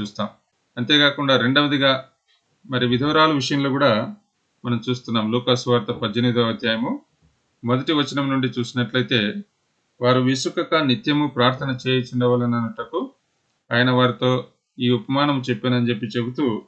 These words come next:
మరి అన్యాయస్తుడైనటువంటి న్యాయాధిపతి ఆయన యుద్ధకు ఒక విధవరాలు తరచుగా వచ్చి తనకును తన ప్రతివాదికిని న్యాయం తీర్చమని చెప్పి అడుగుతూ వచ్చిందని చెప్పి చూస్తున్నాం. అయితే ఆయన కొంతకాలము ఆమె మొరను వినకుండా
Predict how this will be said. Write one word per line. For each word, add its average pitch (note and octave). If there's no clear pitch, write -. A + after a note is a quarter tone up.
మరి A#2+
అన్యాయస్తుడైనటువంటి B2+
న్యాయాధిపతి A#2
ఆయన A#2+
యుద్ధకు A#2+
ఒక A2+
విధవరాలు B2+
తరచుగా A#2+
వచ్చి B2
తనకును C3+
తన A#2+
ప్రతివాదికిని B2
న్యాయం A#2
తీర్చమని A#2+
చెప్పి A#2
అడుగుతూ B2+
వచ్చిందని B2
చెప్పి A#2+
చూస్తున్నాం. A#2+
అయితే B2+
ఆయన C3
కొంతకాలము B2+
ఆమె A#2+
మొరను B2
వినకుండా B2